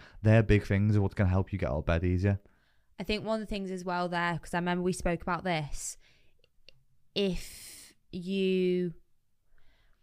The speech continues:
Speaker 2: I guess if you're struggling with your mental health, that can be harder for people.
Speaker 1: Oh, hundred percent, yeah.
Speaker 2: And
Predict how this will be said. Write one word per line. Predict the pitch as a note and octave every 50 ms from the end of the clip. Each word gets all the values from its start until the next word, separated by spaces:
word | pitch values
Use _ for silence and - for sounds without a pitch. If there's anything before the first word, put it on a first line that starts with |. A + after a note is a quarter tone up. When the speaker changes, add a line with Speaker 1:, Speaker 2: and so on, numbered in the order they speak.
| _ _ - - - -
Speaker 2:
I | G#3
guess | - A3 A3 G#3+ -
if | - F#3+ F#3 G3
you're | A3+ A3+ G#3+
struggling | - - G#3 F#3 G#3 G#3 G#3 G#3 G3
with | F#3+ F3+ E3+
your | F#3+ F3+
mental | F3+ F3 F3 F3+ E3+ - F3+
health, | D#3+ E3+ E3+ E3+ E3 - - F3+ E3 - - - - - -
that | - - -
can | - F3+ F3
be | F3
harder | E3+ E3+ F3 F3 F3 E3+
for | E3+ - F3
people. | - F3+ F3+ F3 - - F3+ F3+ G#3+ A#3+
Speaker 1:
Oh, | C#3 B2 G2+
hundred | G#2+ A2 G#2+
percent, | - - - G#2+ A2 G#2+
yeah. | G#2+ A2 A#2+ A2+ - - _ _ _
Speaker 2:
And | - F#3+ F#3+ F#3 F#3 F#3 F3+ G3